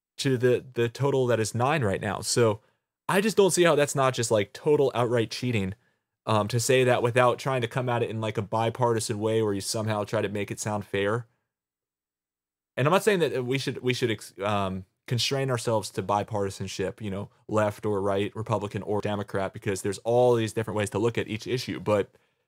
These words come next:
um, it just seems like a defi-, a, a one size, one-sided proposed idea, or th-, it would benefit one side at the expense of the other.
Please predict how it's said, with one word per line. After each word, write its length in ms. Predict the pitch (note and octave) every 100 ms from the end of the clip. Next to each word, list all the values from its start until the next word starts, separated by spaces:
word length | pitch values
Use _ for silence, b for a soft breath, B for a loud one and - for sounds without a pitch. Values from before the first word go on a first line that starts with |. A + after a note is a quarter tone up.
| _ _ -
um, 360 | G#2+ G2 F#2 F2+ _ _ _ _ _ _ -
it 60 | B2
just 180 | D3 C3
seems 200 | D3+ B2
like 200 | B2+ A#2
a 40 |
defi-, 320 | G#2 B2 A#2+ -
a, 160 | A2 G2
a 80 | G#2+
one 280 | G#2+ A#2 B2
size, 600 | - A2+ A2 G#2 G2 - _ - -
one-sided 800 | A2+ D3+ E3+ - C3+ A#2+ A2 - _ _ _ _ _ _ _ _ _
proposed 460 | C3+ - C3 A#2 G#2+
idea, 520 | G2+ G#2 G#2 F#2 G#2
or 120 | A#2 G#2+
th-, 120 | -
it 80 | C3
would 180 | B2 F#2+
benefit 420 | B2+ B2+ A2 G2
one 200 | G#2+ G2+
side 400 | - G2+ F#2+ F#2 _
at 140 | G#2+ G#2+
the 60 |
expense 460 | G#2 - A#2 A2+ -
of 100 | G2+
the 120 | G2
other. 300 | G2+ F#2+